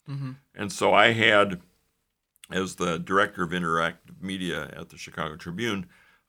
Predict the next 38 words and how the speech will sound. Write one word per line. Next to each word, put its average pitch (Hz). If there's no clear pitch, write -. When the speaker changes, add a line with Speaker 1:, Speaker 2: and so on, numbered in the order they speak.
Speaker 2:
I 101
had 92
all 95
the 98
functions 90
that 85
report 87
to -
the 90
publisher 87
of 87
a 85
newspaper 82
working 85
for 80
me. 80
I -
had 80
a -
marketing 101
department, 101
an 92
advertising 85
department, -
a -
technology 101
department, -
an 80
editorial 95
department, 87
uh, 82
a -
finance 104
department, 92
and 92
we 107
had 95
to 101